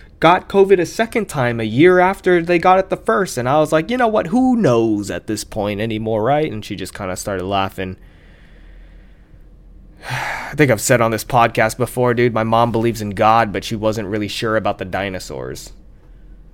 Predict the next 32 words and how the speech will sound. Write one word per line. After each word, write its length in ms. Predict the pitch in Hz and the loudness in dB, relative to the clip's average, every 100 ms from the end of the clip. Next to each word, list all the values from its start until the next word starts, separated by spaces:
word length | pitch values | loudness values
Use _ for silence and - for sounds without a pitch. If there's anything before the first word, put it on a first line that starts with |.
| - - - - | -20 -20 -20 -20
So 180 | - 95 | -12 -10
it's 140 | - | -6
like 160 | 104 - | -6 -2
priorities, 720 | 117 117 113 107 85 71 - | 0 2 2 0 -4 -8 -12
you 100 | 85 | -10
know? 280 | 87 98 110 - - - - - - - - - - - - - - - | -8 -8 -10 -20 -20 -20 -20 -20 -20 -20 -20 -20 -20 -20 -20 -20 -20 -10
But 140 | 120 120 | -2 0
I 20 | |
can't 300 | 131 151 113 | 4 4 4
blame 320 | 117 131 143 | 4 4 4
my 160 | 127 120 | 2 -2
parents. 460 | 113 123 127 123 | 0 0 0 -2
They 120 | - 113 | -2 -2
went 260 | 113 120 | -2 -4
to 80 | - | -6
fuck, 280 | - 123 90 | -4 -2 -2
they're 160 | 117 117 | -2 0
from 240 | 139 131 | 2 2
a 60 | 110 | 2
different 360 | 131 131 90 | 0 0 -4
world, 460 | 92 123 117 78 - - - - - - - - - - - | 2 4 4 0 -10 -20 -20 -20 -20 -20 -20 -20 -20 -20 -14
you 200 | 95 92 | -10 -6
know? 320 | 98 113 131 - - - - - - - - - - - - - - - - | -4 -4 -6 -14 -20 -20 -20 -20 -20 -20 -20 -20 -20 -20 -20 -20 -20 -20 -14
They're 120 | - 107 | -10 -8
from 300 | - 107 101 | -4 -4 -4
this 240 | 98 - | -8 -8
fucking 400 | - 107 101 95 | -6 -6 -6 -10
Catholic 680 | - 127 123 131 127 110 - | 0 2 2 0 -2 -2 -2
private 440 | 139 120 117 117 | 2 2 2 -4
school 540 | - - 131 123 123 117 | -8 -2 0 2 2 0
where 120 | 107 | 0
they, 280 | 101 95 | 0 -2